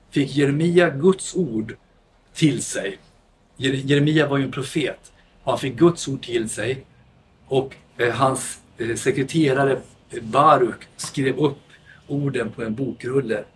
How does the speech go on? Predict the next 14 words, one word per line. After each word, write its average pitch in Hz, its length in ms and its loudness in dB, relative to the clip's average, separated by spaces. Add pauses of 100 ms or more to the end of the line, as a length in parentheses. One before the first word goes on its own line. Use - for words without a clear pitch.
(100)
<clears throat> - 800 -2
Sen 190 340 4
bad 170 280 2
Jeremia 156 500 0
Baruk 147 440 2
att 117 160 -10
gå 151 160 0
till 170 140 -6
templet 165 520 -2
och 143 100 -2
läsa 143 280 2
upp 190 260 2
Guds 135 260 2
ord 123 220 -6